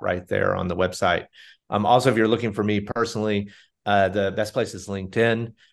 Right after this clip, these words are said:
uh, and you can certainly find me on LinkedIn or through the, uh, the StrikeGraph group. What StrikeGraph does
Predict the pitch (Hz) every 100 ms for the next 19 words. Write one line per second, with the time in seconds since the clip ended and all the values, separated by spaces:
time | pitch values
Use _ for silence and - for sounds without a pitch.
0 | _ 98 95 90 90 92 92 90 104 92
1 | 95 87 90 92 90 85 92 87 - 92
2 | 87 85 - 90 87 87 - - 101 92
3 | 90 92 95 92 - 95 92 87 - 98
4 | 90 - 110 - 139 135 123 101 90 110
5 | 107 92 92 104